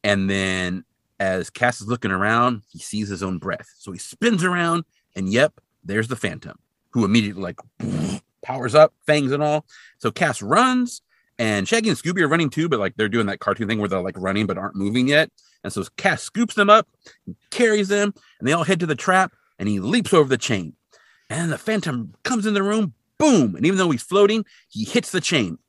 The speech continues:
ugh, like, in his guts, and he's like, "Ah!" And the iron chain, like, glows red, and it kinda burns a little bit, and, like, leaves a big red mark across the phantom for a bit. And then the chain pulls the axe, and the axe cuts the rope that holds the coconuts, and the coconuts fall and roll around.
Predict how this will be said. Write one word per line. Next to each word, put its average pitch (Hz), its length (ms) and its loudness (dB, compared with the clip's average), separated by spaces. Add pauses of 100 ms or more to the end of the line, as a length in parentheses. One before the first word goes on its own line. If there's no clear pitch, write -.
ugh, 185 400 2
like, 113 160 -6
in 123 80 -4
his 98 100 -8
guts, - 420 0
and 117 80 -8
he's 107 120 -6
like, 110 160 -8 (180)
"Ah!" 196 880 4 (600)
And 202 80 -6
the - 100 -2
iron 160 200 2
chain, 151 200 0
like, 90 220 -8
glows 143 460 2
red, 127 280 0
and 117 80 0
it - 80 -8
kinda 117 220 -6
burns 131 480 -6
a 151 60 -2
little 143 160 -4
bit, 151 200 2
and, 98 140 -6
like, 104 160 -10
leaves 104 160 -8
a 95 40 -8
big 117 220 -6
red 95 260 -6
mark 113 220 -2
across 120 300 -12
the 151 80 -20
phantom 120 340 -10
for 127 160 -2
a 123 60 -2
bit. 139 240 -2 (640)
And 123 100 0
then 131 80 2
the 98 80 0
chain 123 300 -2
pulls 139 240 -4
the 196 100 0
axe, - 380 -4 (400)
and 95 180 -4
the 90 60 -4
axe - 180 -8
cuts - 180 -10
the 170 100 -6
rope 143 280 -2 (140)
that - 100 -12
holds 165 220 -6
the 226 80 -4
coconuts, 123 520 -2 (280)
and 98 80 -4
the - 40 0
coconuts 143 380 0
fall 131 300 2
and 117 100 0
roll 151 160 4
around. 165 380 2